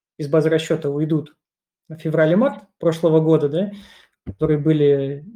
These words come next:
очень высокими по инфляции. И, соответственно, м, годовая инфляция нырнет вниз. А, это будет такой технический момент, потому что расчет идет за последние двенадцать месяцев. А какие у вас ожидания по уровню инфляции в целом на двадцать третий год?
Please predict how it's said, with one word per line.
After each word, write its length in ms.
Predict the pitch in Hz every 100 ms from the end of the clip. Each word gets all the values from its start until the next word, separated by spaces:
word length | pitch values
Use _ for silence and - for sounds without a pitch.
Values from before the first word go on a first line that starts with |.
| 185 - _
очень 260 | 160 147 156
высокими 460 | 160 175 156 147
по 140 | 143 151
инфляции. 680 | 143 151 139 - - 127 _ _ _
И, 80 | 214
соответственно, 680 | 214 165 214 220 165 139 135 _ _ _ _
м, 160 | 160 143
годовая 640 | 135 165 160 160 139 139 156
инфляция 560 | 135 220 269 - 156
нырнет 360 | 143 151 185 190
вниз. 460 | 143 127 - _ _ _ _ _ _ _ _ _ _ -
А, 340 | 131 123 123 156
это 180 | 147
будет 320 | 131 139 131 _ _ -
такой 200 | - 131
технический 500 | 156 165 185 185 156
момент, 420 | 151 156 123 - _
потому 280 | - 147 139
что 260 | - 139
расчет 340 | 135 131 220 214
идет 320 | 139 160 165 _ _ _
за 100 | 139
последние 380 | 147 143 170 151
двенадцать 340 | 143 156 -
месяцев. 400 | 175 156 - - - _ _ _ _ _ _ _ _ _ _ 165
А 100 | 156
какие 320 | 180 175 285
у 60 |
вас 200 | 208 190
ожидания 480 | 151 143 180 156 135
по 580 | 131 - 160 151 151 151
уровню 380 | 160 156 151 139
инфляции 420 | 139 214 214 156
в 60 | -
целом 320 | 208 180 143
на 100 | 135
двадцать 360 | 143 160 -
третий 280 | 160 156 170
год? 300 | 160 143 -